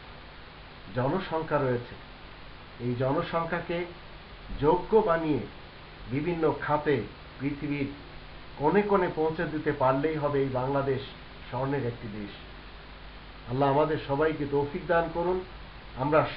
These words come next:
সবাই আপনাদের সকলের সাপোর্ট কামনা করি। বাংলাদেশি সেবা পার্টি আল্লাহ তাআলার কাছে সবসময় প্রার্থনা করে, তিনি যেন এই দেশে তার পক্ষ থেকে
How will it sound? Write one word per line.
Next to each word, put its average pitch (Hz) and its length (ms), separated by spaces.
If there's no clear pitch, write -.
সবাই 180 320
আপনাদের 147 460
সকলের 147 380
সাপোর্ট 151 360
কামনা 127 420
করি। 101 220
বাংলাদেশি 151 720
সেবা 147 240
পার্টি 143 360
আল্লাহ 139 240
তাআলার 143 320
কাছে 131 300
সবসময় 180 420
প্রার্থনা 139 540
করে, 123 180
তিনি 156 200
যেন 151 200
এই 139 160
দেশে 135 360
তার 139 340
পক্ষ 160 380
থেকে 151 340